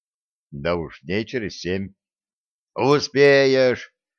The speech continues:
Ледоход со дня на день начнется, но пока лед сойдет, пока заторы все переломаются, дней десять пройдет. Да еще время надобно Коршуну, старому,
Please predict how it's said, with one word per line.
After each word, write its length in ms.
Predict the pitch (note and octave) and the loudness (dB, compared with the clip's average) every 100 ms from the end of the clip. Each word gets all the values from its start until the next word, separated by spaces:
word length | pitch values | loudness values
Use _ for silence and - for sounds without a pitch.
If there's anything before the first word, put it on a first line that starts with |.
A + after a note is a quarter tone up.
| _ - | _ -2
Ледоход 580 | A2+ A#2 A2+ C#3 D3 - | 0 2 2 4 4 2
со 100 | C3 | -2
дня 160 | B2+ | -2
на 180 | B2+ B2+ | -2 -2
день 160 | B2 A#2+ | -2 -4
начнется, 680 | A#2+ - A2 A#2+ G#2+ A2+ | -6 -6 -2 -2 -2 -4
но 80 | A#2 | -4
пока 300 | - B2 A2 | -4 0 0
лед 460 | G2 A2+ C3+ C3+ C3 | 2 2 2 2 -2
сойдет, 640 | - A#2 G#2+ A#2+ A#2+ G2+ | -4 -4 -2 -2 -2 -4
пока 300 | G2 F#2+ A#2+ | -6 -2 -2
заторы 680 | G2 G2 - C3+ C3+ C3+ C3 | -2 -4 -4 0 2 4 2
все 340 | B2 - B2 A#2+ | -4 -4 -2 -2
переломаются, 1300 | _ A#2 A#2 A2+ A2+ A2+ A2 A2 G#2 - G2 F#2 _ _ _ - | _ -2 0 0 -2 -2 -2 -4 -6 -6 -4 -6 _ _ _ -8
дней 220 | F#2+ C3 | -2 0
десять 400 | A#2+ B2+ A2+ A2 | 2 0 0 -6
пройдет. 520 | A2+ A2+ G#2 G#2 G2 - _ _ _ _ _ _ _ | -4 -2 0 0 -2 -8 _ _ _ _ _ _ _
Да 140 | E2+ A#2 B2 | -2 2 4
еще 320 | A#2+ G#2+ B2 | 2 0 -2
время 320 | A#2+ B2+ A#2 | 0 -2 -2
надобно 760 | A2+ B2 A#2 A2+ A2 A2+ G#2+ G2+ | -2 -2 -2 -4 -2 -2 -2 -2
Коршуну, 560 | B2 B2+ - F#2 C#2 B1 | 0 -2 -4 -12 -12 -14
старому, 680 | - G2+ G#2 F#2+ F#2 F2+ | -4 0 2 0 -4 -10